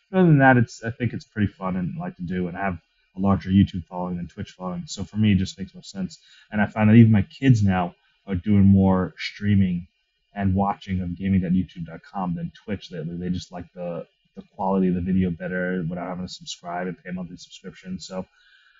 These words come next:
that's how you set up O B S or Open Broadcast software to YouTube live streaming. Um, feel free to leave me a comment. Let me know how many people have started live streaming on YouTube. Do you still use Twitch? What do you think of YouTube, uh, game casting? And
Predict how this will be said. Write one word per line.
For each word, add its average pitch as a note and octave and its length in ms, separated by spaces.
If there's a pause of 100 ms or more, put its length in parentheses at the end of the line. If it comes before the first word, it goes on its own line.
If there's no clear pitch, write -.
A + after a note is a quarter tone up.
(180)
that's B2 160
how D3+ 60
you C#3 80
set C#3 240
up - 60 (180)
O C3+ 100
B C3 220
S C3+ 360
or G#2+ 200
Open A#2 240
Broadcast B2 420
software B2+ 600
to G2+ 100
YouTube A2 560
live A2+ 240
streaming. C3 500 (480)
Um, F2+ 400 (140)
feel B2+ 180
free C3 200
to B2+ 60
leave B2+ 200
me C3+ 80
a A#2+ 40
comment. B2+ 360
Let G2 100
me A2+ 60
know A#2 140
how A2+ 120
many A2 140
people A2+ 300
have G#2 120
started A2 260
live A2 160
streaming A2+ 300
on G2+ 80
YouTube. A2 400
Do G2 80
you F#2 60
still G#2+ 200
use G#2+ 240
Twitch? G#2+ 360
What F#2+ 80
do F#2 80
you F2+ 60
think G#2+ 280
of G2 60
YouTube, G2+ 420 (500)
uh, F#2 140
game G2+ 300
casting? G#2 580
And F2+ 200